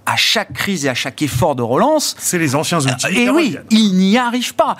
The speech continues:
Speaker 1: Et même peut-être qu'au sein du parti, ça provoque des réticences désormais de la part de certains de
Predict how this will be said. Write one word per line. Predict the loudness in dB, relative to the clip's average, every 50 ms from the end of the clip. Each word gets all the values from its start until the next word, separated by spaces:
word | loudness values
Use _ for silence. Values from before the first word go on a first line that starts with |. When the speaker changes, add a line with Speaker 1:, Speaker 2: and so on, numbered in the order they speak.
| -6 -4
Speaker 1:
Et | -2 0 2
même | 2 2 2 2 2
peut-être | 0 0 -2 -2 -2 -2
qu'au | -4 -4
sein | -4 -2 -2 -2
du | -2 -2
parti, | -2 -4 -4 -2 -2 -2 0 0
ça | 0 -2 -4
provoque | -4 -4 -6 -2 -2 -4 -4
des | -2 -2 -2
réticences | 0 0 -2 -2 -2 -2 -2 -2 0 0 2 2 2 0 0
désormais | -2 -2 0 0 0 0 0 0 0 0 0 0
de | 0
la | -2 -2
part | -2 -4 -6
de | -4 -4
certains | -6 -6 -4 -2 0 0 2 2
de | 2 2 0